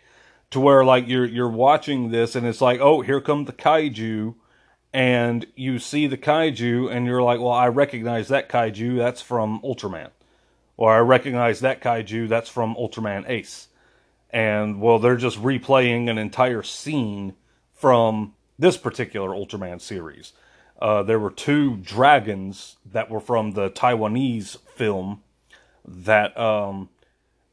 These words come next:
they just kinda, like, randomly show up and they're fighting and, <laughs> like, you know, and, like,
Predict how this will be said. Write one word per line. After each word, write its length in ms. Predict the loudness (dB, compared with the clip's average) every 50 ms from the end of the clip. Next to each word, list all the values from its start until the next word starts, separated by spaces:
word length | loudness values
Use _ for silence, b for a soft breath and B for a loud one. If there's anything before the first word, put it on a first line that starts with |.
| _ _ -2
they 160 | 0 0 0
just 240 | 0 -2 -4 -2 2
kinda, 260 | 4 4 6 4 4
like, 180 | 2 0 0 -2
randomly 640 | -2 -2 0 0 0 -2 -4 -6 -6 -6 -6 -6 -8
show 480 | -8 -10 -8 -4 -2 0 0 0 2
up 320 | 2 0 0 0 -4 _ _ _ _ _ _ _ _ _ _ _ _ _ -4
and 580 | -2 0 0 2 0 0 0 -2 -4 -6 -8 -10 _ _ _ _
they're 180 | -10 -8 -8 -8
fighting 840 | -4 0 4 4 6 6 4 2 0 0 0 -4 -8 -10 -12 -14 _ -10
and, 600 | -8 -8 -6 -6 -8 -10 -10 -12 -12 -14 -16 -18 _ _ _ -12
<laughs> 220 | -12 -12 -2 2 2 2 2 2 2
like, 200 | 2 2 2 2
you 100 | -4 -2
know, 240 | 0 0 0 0 0
and, 300 | -2 -4 -4 -6 -6 -6
like, 340 | -4 -2 -2 -2 -4 -6